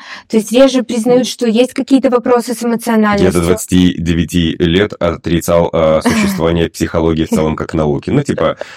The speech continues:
Speaker 2: ну, э, я по, с,
Speaker 1: Да,
Speaker 2: по роду
Speaker 1: да.
Speaker 2: деятельности сталкивался с психологами,
Speaker 1: Да.
Speaker 2: но мне казалось, люди говорят такие очевидные вещи.
Speaker 1: Да.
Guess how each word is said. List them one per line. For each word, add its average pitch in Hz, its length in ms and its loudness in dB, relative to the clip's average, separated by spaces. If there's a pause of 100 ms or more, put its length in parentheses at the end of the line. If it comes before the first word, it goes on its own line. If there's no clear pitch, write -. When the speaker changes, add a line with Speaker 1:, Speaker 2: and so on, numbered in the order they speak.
(140)
Speaker 2:
ну, 110 480 2
э, 98 40 2
я 104 120 2
по, - 160 -4 (200)
с, - 160 -4
Speaker 1:
Да, 262 200 0
Speaker 2:
по - 100 0
роду 101 140 0
Speaker 1:
да. 92 60 2
Speaker 2:
деятельности 95 340 0
сталкивался 92 440 -2
с 85 40 -8
психологами, 82 420 0
Speaker 1:
Да. 92 80 0
Speaker 2:
но 123 60 0
мне 139 80 0
казалось, 123 340 -2
люди 98 220 -4
говорят 90 220 0
такие - 200 -8
очевидные 73 420 -4
вещи. 65 440 -10
Speaker 1:
Да. 220 200 -8